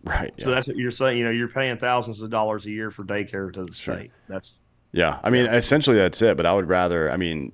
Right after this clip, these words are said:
Speaker 1: I was a latchkey kid. I would rather my kids be at home by themselves, digging shit up and breaking stuff than, than being indoctrinated by lunatics. Um,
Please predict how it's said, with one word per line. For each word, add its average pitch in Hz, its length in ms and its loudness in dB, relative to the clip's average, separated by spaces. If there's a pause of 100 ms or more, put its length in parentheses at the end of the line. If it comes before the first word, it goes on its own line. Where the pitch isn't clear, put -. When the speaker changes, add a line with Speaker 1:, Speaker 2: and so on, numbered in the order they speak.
(140)
Speaker 1:
I 95 100 2
was 101 140 -2
a 80 40 -4
latchkey 78 420 -2
kid. - 220 -4
I 78 60 2
would 90 100 2
rather 82 220 0
my 69 160 -4
kids - 500 -4 (800)
be 82 260 0
at 71 100 0
home 76 360 -4
by 78 220 2
themselves, 73 720 -2 (840)
digging 92 300 2
shit 95 220 2
up 92 240 4
and 78 120 -6
breaking 92 300 0
stuff - 480 -2
than, 69 360 -2
than 69 300 -4
being 82 200 -2
indoctrinated 67 580 -4
by 64 140 -2
lunatics. 64 500 -8
Um, 60 300 -8